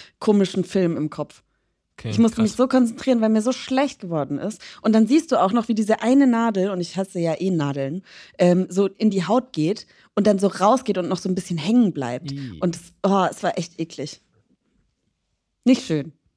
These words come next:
Speaker 2: Na gut, dann machen wir das nicht. Und wenn wir im, dem britischen Königshaus angehören, dann machen wir es sowieso nicht, würde ich sagen. Ähm, oder hat, hat, ähm, Prinz Harry einen Face-Tattoo? <laughs>
Speaker 1: Face-Tattoo mit Sicherheit nicht.
Speaker 2: Hm.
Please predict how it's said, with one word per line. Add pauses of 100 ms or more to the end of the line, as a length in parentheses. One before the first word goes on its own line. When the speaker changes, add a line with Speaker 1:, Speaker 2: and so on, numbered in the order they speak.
(140)
Speaker 2:
Na
gut, (160)
dann (500)
machen
wir
das
nicht.
Und
wenn
wir
im,
dem
britischen
Königshaus
angehören,
dann
machen
wir
es
sowieso
nicht,
würde
ich
sagen. (460)
Ähm,
oder
hat,
hat,
ähm, (360)
Prinz
Harry
einen
Face-Tattoo? (1000)
<laughs> (580)
Speaker 1:
Face-Tattoo
mit
Sicherheit
nicht. (300)
Speaker 2:
Hm.